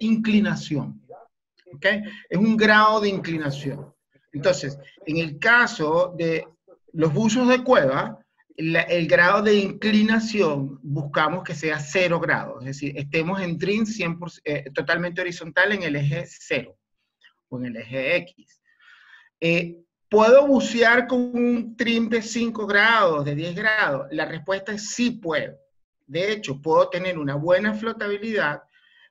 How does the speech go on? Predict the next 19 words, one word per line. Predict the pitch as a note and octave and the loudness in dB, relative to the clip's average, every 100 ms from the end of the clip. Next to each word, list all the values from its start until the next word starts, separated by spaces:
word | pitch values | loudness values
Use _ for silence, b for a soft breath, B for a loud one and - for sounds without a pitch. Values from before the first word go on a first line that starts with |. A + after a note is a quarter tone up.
| _ | _
puedo | D#3+ E3+ F3+ | 0 2 2
bucear | F#3+ - G3+ F3+ C3 | -2 -2 2 2 0
de | B2+ C#3 | -6 -8
esta | C#3+ G3+ | -6 -6
manera | G#3 G#3 D#3 B2+ C3+ F#3 - _ b b b _ | -2 -2 -2 -4 -4 -8 -14 _ b b b _
y | F3 F3+ F3 _ _ | -10 -10 -14 _ _
si | - D#3+ | -12 -6
yo | C#3+ D3+ | -4 -4
estoy | D3+ G#3 G3+ E3+ C#3+ | -2 2 2 0 -8
en | C3+ | -8
aguas | C3+ C#3+ E3+ F3 | -6 -4 -4 -4
abiertas, | F#3 G3+ G#3+ G3+ - C3+ | -2 0 2 0 -2 -10
en | A#2 B2 | -12 -10
un | C3+ | -8
arrecife | D3 E3+ F#3 F3+ C#3+ F#3 | -6 -6 -10 -10 -8 -2
de | F#3 | -2
coral, | - D#3 F3+ G#3 F3+ | -4 -2 2 4 2
manteniendo | C3+ C#3 C#3+ C3+ C3+ C3+ | -2 -6 -8 -8 -8 -8
una | D3 D#3 E3 | -8 -8 -10